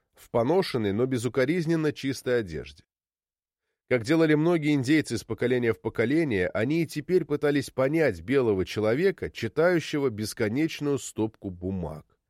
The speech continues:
Холмс остановился, чтобы перемолвиться с мистером Купером, и Томас обернулся. На лицах сидящих он увидел выражение глубокой сосредоточенности.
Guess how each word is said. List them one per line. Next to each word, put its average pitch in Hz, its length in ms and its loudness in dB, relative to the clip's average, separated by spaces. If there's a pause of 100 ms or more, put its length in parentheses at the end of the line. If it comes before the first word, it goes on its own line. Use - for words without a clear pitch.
(680)
Холмс 135 300 2
остановился, 127 640 2
чтобы 104 280 0
перемолвиться 117 680 0
с 98 80 -8
мистером 107 420 -2
Купером, 95 520 -2 (400)
и 117 140 0
Томас 143 340 2
обернулся. 110 680 -4 (1400)
На 123 140 4
лицах 180 280 -2
сидящих 170 500 2
он 156 160 2
увидел 160 380 0
выражение 143 480 2
глубокой 156 480 0
сосредоточенности. 151 1040 -4